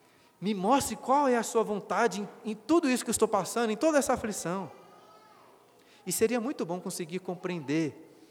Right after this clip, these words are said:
a vontade de Deus, não é mesmo? Seria muito bom compreender o propósito dele. Por um lado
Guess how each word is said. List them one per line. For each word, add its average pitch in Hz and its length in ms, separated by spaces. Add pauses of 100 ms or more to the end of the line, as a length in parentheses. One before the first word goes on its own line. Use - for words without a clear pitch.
(500)
a 139 80
vontade 147 520
de 139 60
Deus, 117 260
não 123 80
é - 20
mesmo? 151 260
Seria 180 220
muito 220 240
bom 143 160
compreender 139 500
o 143 40
propósito 131 500
dele. 123 360 (1700)
Por 185 140
um 202 100
lado 170 380